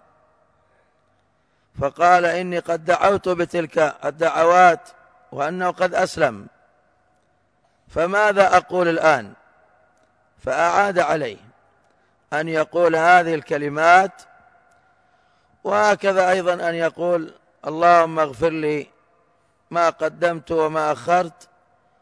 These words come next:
وما أخطأت وما عمدت". نعم، والحديث عند النسائي وهو في الصحيح المسند شيخنا الإمام الوادعي رحمه الله.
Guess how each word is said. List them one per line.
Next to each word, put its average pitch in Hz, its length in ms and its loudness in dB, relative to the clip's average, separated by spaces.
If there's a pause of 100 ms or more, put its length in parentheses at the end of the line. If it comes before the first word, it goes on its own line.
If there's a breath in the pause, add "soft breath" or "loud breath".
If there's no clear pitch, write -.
(140)
وما 175 480 0
أخطأت 185 480 -4
وما 175 300 2
عمدت". 170 680 0 (1800)
نعم، 123 480 -6 (380)
والحديث 156 540 -6
عند 160 180 -8
النسائي 160 760 0 (1200)
وهو 175 280 4
في 160 60 -8
الصحيح 165 480 -4
المسند 160 500 -2 (1200)
شيخنا 165 440 -4
الإمام 160 420 -4
الوادعي 156 480 2
رحمه 139 500 -4
الله. 107 280 -10